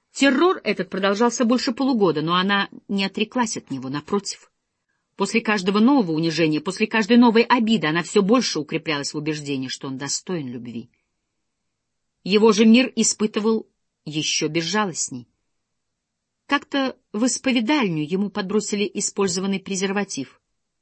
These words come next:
В почтовый ящик кто-то опустил открытый конверт с вырезанными из газет фотографиями девочек,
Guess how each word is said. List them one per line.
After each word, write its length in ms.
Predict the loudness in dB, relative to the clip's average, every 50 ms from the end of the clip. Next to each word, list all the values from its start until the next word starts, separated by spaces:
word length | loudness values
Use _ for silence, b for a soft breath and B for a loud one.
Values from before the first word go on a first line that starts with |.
| _ _ _ _ _ _ _ _ _ _ _ _ _ _
В 100 | -6 _
почтовый 440 | -2 -2 -2 -2 -2 0 2 2
ящик 420 | 4 4 2 2 0 -4 -6 -8 -6
кто-то 360 | -6 -6 -4 -2 -4 -6 b b b b b b b
опустил 440 | b -4 -4 -2 -4 -2 -2 0 0
открытый 340 | -2 0 -2 -2 0 0 0
конверт 420 | 2 2 2 4 2 2 0 0
с 120 | -2 -2 0
вырезанными 500 | 2 2 0 0 -2 -2 -2 -2 -2 -2
из 120 | -2 -2
газет 300 | -2 -2 0 0 -2 -4
фотографиями 600 | -4 -4 -4 -2 -2 0 -2 -2 -2 -2 -2 -2 -2
девочек, 600 | 0 0 0 0 0 -2 -6 -6 -6 -8 -12